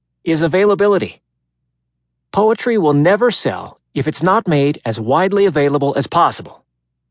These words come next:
It sounds so simple, right? As it stands, if you want a contemporary poetry collection, you have to pray that it's available at the Kindle store,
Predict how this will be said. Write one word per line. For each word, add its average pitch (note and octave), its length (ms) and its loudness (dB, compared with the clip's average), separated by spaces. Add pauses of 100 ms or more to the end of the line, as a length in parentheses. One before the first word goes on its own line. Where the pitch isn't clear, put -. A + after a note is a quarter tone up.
(640)
It D#3+ 120 -4
sounds G#3+ 320 2
so G#3+ 160 2
simple, D#3 440 -2
right? E3 320 -2 (1160)
As F#3 160 2
it F#3+ 120 -2
stands, G3 460 -2 (300)
if E3+ 140 -4
you F#3+ 80 2
want A3+ 240 2
a G#3+ 60 -2
contemporary E3 640 0
poetry G3+ 380 0
collection, G#2 480 -6 (160)
you D3+ 120 -2
have E3+ 200 0
to D#3 200 -4 (380)
pray F#3+ 240 0
that A3+ 120 -4
it's G3 120 -8
available C3+ 540 2
at C#3 80 -2
the C3+ 100 -2
Kindle E3+ 320 0
store, F2+ 400 -8